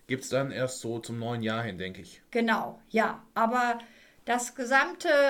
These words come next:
Speaker 2: Team der Stemweder Bergschule ist hier am Mittwoch nach den Ergebnissen beschwingt und fröhlich aus der Schule gegangen. Und von daher können sich unsere Zuhörer vorstellen, dass die Ergebnisse mehr als bestens sind.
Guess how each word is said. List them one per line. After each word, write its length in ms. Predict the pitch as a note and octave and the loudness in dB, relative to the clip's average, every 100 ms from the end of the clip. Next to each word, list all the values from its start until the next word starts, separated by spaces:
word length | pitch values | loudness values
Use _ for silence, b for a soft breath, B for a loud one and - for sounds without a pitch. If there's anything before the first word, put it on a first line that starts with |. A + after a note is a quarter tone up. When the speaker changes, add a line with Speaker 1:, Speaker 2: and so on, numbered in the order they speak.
| C4+ - | 2 -6
Speaker 2:
Team 380 | - D#4+ F4+ F4+ | -2 0 0 0
der 120 | C4 | -4
Stemweder 560 | - C#4 C#4+ C#4 B3 A3+ | -4 -4 -4 -2 0 0
Bergschule 720 | G#3 A#3+ D4+ - D4+ D4+ C#4+ | 2 2 0 -4 -6 0 0
ist 340 | - C4 - | 0 -6 -6
hier 220 | C#4 B3+ | -4 -2
am 180 | A3 G#3+ | 0 0
Mittwoch 500 | A#3 A3+ - B3+ B3+ - | -2 -4 -4 -4 -4 -2
nach 400 | A3+ A3+ B3+ - - | 2 4 2 -4 -8
den 220 | A#3+ A#3 | -6 -4
Ergebnissen 920 | A3 G3+ A#3+ B3 B3+ B3+ - A#3 A3+ B B B | -4 -4 -4 -4 -4 -4 -4 -6 -8 B B B
beschwingt 760 | B3 - - A#3+ D#4 F4+ F4+ - | -2 -2 -2 -2 -2 -2 -6 -2
und 220 | B3+ A#3 | -2 -2
fröhlich 760 | - - C#4 E4+ E4+ D#4+ D#4+ | -8 -2 0 2 0 -2 -6
aus 220 | - B3+ B3+ | -4 -4 -4
der 100 | A3+ | -8
Schule 400 | - D4 D#4+ C4 | -8 -6 -4 -6
gegangen. 520 | B3+ C4+ C4 C4+ B3 | -2 4 4 4 -2
Und 160 | A#3 | -6
von 240 | A3 B3 A3+ | -4 -4 0
daher 300 | A#3+ B3+ A#3+ | 2 2 -2
können 260 | B3 A#3+ | -4 -4
sich 140 | A#3 A#3 | -6 -6
unsere 300 | A3+ A3 G3+ | -6 -8 -10
Zuhörer 520 | - D4+ C4 A#3+ G#3+ | -8 -4 -2 0 -2
vorstellen, 680 | - B3 B3+ - A#3 A#3 A#3 B B B | -4 -6 -4 -4 -2 -2 -4 B B B
dass 200 | A3+ A#3 | -2 -2
die 140 | - A#3 | -2 -4
Ergebnisse 640 | G#3+ F#3+ A3+ A3+ G#3 - | -4 -2 -2 -4 -6 -4
mehr 260 | G3 G#3 - | -2 0 0
als 200 | F#3 - | -2 -8
bestens 540 | - - - - - | -10 -10 -10 -12 -12
sind. 280 | - - - | -14 -16 -20